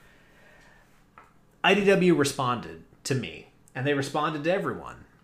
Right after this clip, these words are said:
They made sure, uh, and, and, you know, they said, it, it, it's one guy or, or one, one person running, uh, <laughs> the, the Kickstarter page,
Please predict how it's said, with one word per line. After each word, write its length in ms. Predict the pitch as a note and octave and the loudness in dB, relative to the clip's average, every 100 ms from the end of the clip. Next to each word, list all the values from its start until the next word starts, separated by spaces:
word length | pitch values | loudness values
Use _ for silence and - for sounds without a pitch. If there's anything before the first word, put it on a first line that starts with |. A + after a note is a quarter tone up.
| _ - - | _ -20 -10
They 320 | C#3+ D3 E3 | -2 0 0
made 300 | E3 D#3+ E3 | 0 -2 -2
sure, 540 | - C3 A2+ G#2+ B2+ - - _ - _ - | -4 -2 -2 -2 -6 -10 -20 _ -20 _ -14
uh, 200 | B2 A2+ G#2+ | -8 -6 -6
and, 140 | D3+ - | -8 -8
and, 340 | D#3 D#3 C3 - - - _ _ _ - | -6 -4 -6 -10 -20 -20 _ _ _ -14
you 80 | C#3+ | -8
know, 80 | C3+ | -4
they 140 | C3+ | -4
said, 340 | E3 D3 F2+ - - _ - | -2 -2 -4 -14 -20 _ -14
it, 100 | C3+ | -10
it, 220 | C#3 C#3 | -8 -8
it's 180 | D3+ C3+ | -8 -6
one 420 | C3+ C3 D#3 E3 | -4 0 2 2
guy 460 | D3 C3+ G2+ F2 F2 - - | 4 4 2 -4 -12 -18 -12
or, 220 | A#2 B2 A#2+ | -8 -8 -6
or 180 | C3+ | -4
one, 560 | A#2+ C3+ C#3 C3+ C3+ C#3 | -2 -2 -2 -4 -6 -4
one 220 | C#3 D3 | -4 -4
person 640 | C3 D#3 C#3 - A#2 A2+ A2 - _ _ _ _ _ _ _ _ - | -2 -2 -2 -4 -10 -10 -14 -18 _ _ _ _ _ _ _ _ -12
running, 760 | B2 C3+ C3+ C3 B2 A#2+ A2+ - _ - | -4 -2 0 0 0 -4 -8 -12 _ -8
uh, 260 | A#2 A#2+ - | -4 -4 -6
<laughs> 80 | - | -6
the, 180 | B2+ B2+ | -4 -4
the 220 | B2+ C3 | -4 -6
Kickstarter 640 | - C3+ - C3 A#2+ A#2+ | -2 -4 0 0 0 -4
page, 500 | A#2 A2 G#2 G#2 - | -2 -2 -4 -8 -12